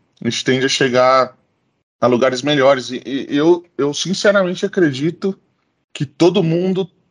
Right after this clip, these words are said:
tem um aporte significativo e uma opinião, é, valiosa em todos os assuntos.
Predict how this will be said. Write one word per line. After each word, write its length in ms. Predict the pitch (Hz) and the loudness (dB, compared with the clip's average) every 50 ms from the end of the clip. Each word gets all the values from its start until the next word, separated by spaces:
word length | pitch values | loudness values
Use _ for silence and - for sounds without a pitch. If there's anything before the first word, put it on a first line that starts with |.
| _ _ _ _ _ - | _ _ _ _ _ 0
tem 480 | 170 165 160 180 185 180 175 165 156 _ _ _ _ _ _ _ _ _ _ _ _ - | 0 0 2 0 -2 -2 -4 -6 -8 _ _ _ _ _ _ _ _ _ _ _ _ 0
um 100 | 143 147 | 2 2
aporte 460 | 135 139 - - 147 143 139 - - | 2 2 2 2 2 2 2 0 -4
significativo 1040 | - - 147 143 139 143 - - - - 143 127 123 - - - 139 147 151 147 | -6 -6 -6 -8 -8 -10 -10 -12 -6 -2 -2 -2 -2 -4 -6 -6 -4 -4 -4 -4
e 40 | 147 | -4
uma 160 | 151 156 151 | -4 -2 -2
opinião, 1120 | 143 131 - 143 135 127 127 127 123 123 127 127 131 131 135 131 131 131 127 123 117 113 - 123 | -2 -2 -4 -6 -6 -4 -2 -2 0 2 2 2 0 0 -2 -2 -2 -2 -4 -4 -6 -6 -6 -6
é, 420 | 127 123 120 120 120 117 117 117 | -4 -2 -2 -2 -2 -2 -4 -4
valiosa 1040 | 117 123 135 131 131 131 127 127 127 127 131 135 135 135 147 156 147 147 135 123 120 123 | 0 2 2 2 2 2 0 2 2 2 2 2 0 -2 -2 -2 0 -2 -2 -4 -6 -8
em 100 | 135 135 | -10 -8
todos 300 | 127 147 143 143 151 147 | -4 -4 -2 -2 -4 -2
os 80 | 151 180 | -2 -2
assuntos. 600 | 170 - - - 135 160 170 160 - - - | -2 -2 -4 -6 -6 -6 -8 -10 -12 -16 -18